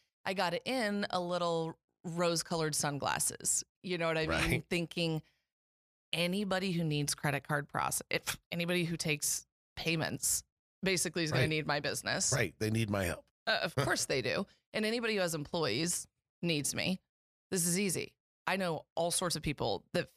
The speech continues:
Speaker 1: fit that criteria. And then the more and more <laughs> I started working in it and started working with the different salespeople and stuff, I kinda learned that wasn't the story. So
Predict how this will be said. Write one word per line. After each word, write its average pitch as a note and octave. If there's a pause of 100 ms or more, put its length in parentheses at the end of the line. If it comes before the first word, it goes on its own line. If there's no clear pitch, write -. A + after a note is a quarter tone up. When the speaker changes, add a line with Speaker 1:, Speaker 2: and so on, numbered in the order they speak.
Speaker 1:
fit D#3 (320)
that D3
criteria. A2+ (400)
And G3
then G3+
the G3
more G#3+
and A3+
more B3
<laughs> -
I F#3
started F3+
working F3
in D#3
it D3+
and A2
started D#3+
working E3+
with D#3
the E3
different D#3
salespeople G3
and D3
stuff, -
I D#3
kinda -
learned G4
that -
wasn't C4+
the A#3
story. - (800)
So G#3+